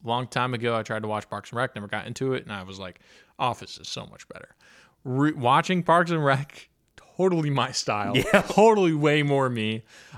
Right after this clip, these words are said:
Speaker 1: I could watch Parks and Rec again. I don't know if I would go back and watch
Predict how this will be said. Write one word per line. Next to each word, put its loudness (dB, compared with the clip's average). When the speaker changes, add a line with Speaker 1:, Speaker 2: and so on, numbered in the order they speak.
Speaker 1:
I 2
could -2
watch 2
Parks -2
and -8
Rec -8
again. -10
I -6
don't -4
know -4
if -6
I 0
would -6
go -2
back -4
and -12
watch -12